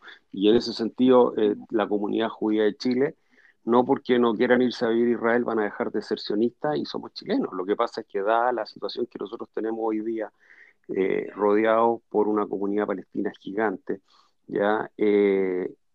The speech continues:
tenemos que hacer ver a los políticos, somos una minoría, por cierto, somos judíos, pero somos parte de una sociedad. A mí, yo no me voy a olvidar nunca cuando en el gobierno de la señora Bachelet a nosotros nos mandaron a hablar a la Cancillería,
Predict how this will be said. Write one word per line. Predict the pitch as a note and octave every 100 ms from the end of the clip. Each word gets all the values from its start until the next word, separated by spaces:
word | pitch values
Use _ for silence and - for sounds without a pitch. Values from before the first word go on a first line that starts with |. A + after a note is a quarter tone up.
| - _
tenemos | - G#2 A#2+ A#2+ -
que | G#2 G2+
hacer | G2+ - -
ver | G#2+ A2+
a |
los | B2 -
políticos, | B2 C#3 A2 F#2+ G#2+ - _ _ -
somos | - G#2+ A#2
una | A2 G#2
minoría, | G2+ G#2+ D#3 B2
por | G2+
cierto, | - G#2 -
somos | G#2+ F#2+ F#2
judíos, | - A2+ D3 A2+ B2+ _ _ _
pero | G2 G2+
somos | - - A#2+
parte | - A2 - A#2
de | G#2+
una | G2+ F#2+
sociedad. | - - C2+ F2+ -
A | A2
mí, | G2+ A2
yo | B2
no | C#3
me |
voy | C3
a | G#2+
olvidar | G#2
nunca | G2+ D#3 D#3+ - - _ _ _ _
cuando | G2+ G2 G2
en |
el | F#2+
gobierno | F2+ G2 G#2+ A2+ A#2+ A#2+ -
de | G2 G2 G2
la | F#2 F#2 F2+ F2
señora | - F#2+ G#2+
Bachelet | G#2 G2+ - - A2 - _ _
a | -
nosotros | G2 F#2+ A2 G#2+
nos | G2 F2+ -
mandaron | G2+ F#2 G#2+ A#2
a | G2
hablar | G#2 A2
a |
la | G#2
Cancillería, | F#2+ F2 - E2 D#2+ A3 A3